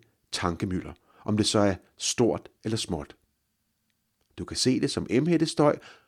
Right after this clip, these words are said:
og du kan jo begynde at tænke over, om du i virkeligheden vil bruge kræfter på at producere mental støj, eller om du hellere vil prøve at observere emhætten,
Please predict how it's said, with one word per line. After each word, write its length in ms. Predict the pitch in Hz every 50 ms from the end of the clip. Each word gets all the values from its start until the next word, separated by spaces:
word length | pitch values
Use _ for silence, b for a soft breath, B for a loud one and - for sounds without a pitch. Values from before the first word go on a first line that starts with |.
| b b b b b _ _ _
og 120 | - 156 -
du 60 | 156
kan 140 | 151 151 151
jo 60 | 143
begynde 540 | 147 131 123 - - 175 175 175 185 190 - -
at 80 | -
tænke 360 | - - - 117 127 139 -
over, 240 | 127 98 113 120 -
om 160 | - 131 123
du 160 | - - 151 151
i 80 | 160
virkeligheden 760 | 143 120 113 120 143 185 185 - 254 226 202 175 - - 143
vil 80 | - 104
bruge 320 | - - 113 110 101 104 - _
kræfter 480 | - - - 98 98 107 - - - 160 - _ _ _ _ _ _ _ _ _ _ _ _ _ _ _ _ _ -
på 240 | - 110 104 - 113
at 80 | 104
producere 440 | - - 113 107 104 - - 104 90
mental 480 | 82 80 76 - - - 139 139 - -
støj, 360 | - - - 101 87 82 - - _ _ _ _ _ _ _ _ _ _ _ _ _ _ _ _ _ -
eller 160 | 165 160 165 160
om 60 | 147
du 140 | - 170 143
hellere 260 | 113 107 110 123 120
vil 120 | 127 123
prøve 360 | - - - 92 92 101 113
at 120 | 120 - -
observere 720 | 90 - - - - 76 - 117 - - - 196 214 165 95
emhætten, 500 | 90 87 85 92 95 90 90 90 90